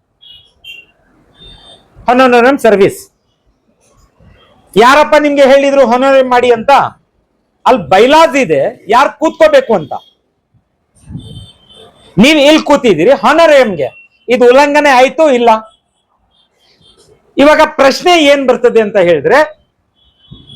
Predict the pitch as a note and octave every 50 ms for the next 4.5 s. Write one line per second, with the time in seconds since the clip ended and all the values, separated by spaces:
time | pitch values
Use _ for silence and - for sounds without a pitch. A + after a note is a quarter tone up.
0 | - - - - - - A3 C4 D4+ E4+ F4 E4+ D#4+ D4+ D4+ C#4 C#4 C#4 C4 C#4+
1 | C#4+ C#4 C4+ A#3+ G#3 G3+ G3+ G3 F3+ F#3 F#3 F3 F3+ - C#4+ D#4+ D4 A#3+ - _
2 | _ _ - _ _ - _ _ - - _ _ _ - - G#3 G#3+ F3+ G#3+ B3
3 | C#4 D4+ D#4 D#4 C4+ G#3+ A3+ G#3+ F#3+ A3+ B3 B3 A#3 G3+ G3 G3+ F3+ E3+ - -
4 | G#3+ G#3 G3+ F#3 E3+ E3 E3 E3+ F3+